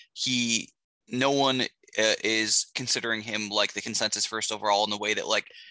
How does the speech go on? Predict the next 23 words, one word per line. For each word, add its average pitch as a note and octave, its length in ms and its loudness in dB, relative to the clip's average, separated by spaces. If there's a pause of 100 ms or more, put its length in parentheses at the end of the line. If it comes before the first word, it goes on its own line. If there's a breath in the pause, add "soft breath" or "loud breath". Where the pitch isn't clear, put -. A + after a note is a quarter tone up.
(140)
for B2+ 60 -6
example, B2 320 0
last A#2+ 240 6
year A#2 60 -2
he B2 80 -4
was A2+ 80 -6
being A2+ 140 -6
compared G#2+ 340 -2
to - 140 -8 (120)
Johnny A2 240 2
Tavares. F#2 640 0 (100)
Like, F#2+ 220 -12 (100)
he's A#2 220 0
not A#2 180 2
John G#2+ 180 2
Tavares. F#2 600 -2 (180)
<laughs> - 460 -12
He's C3 160 2
not B2+ 160 4
that A2 180 2
kind A2+ 160 0
of A#2 120 -2
draft A2 280 2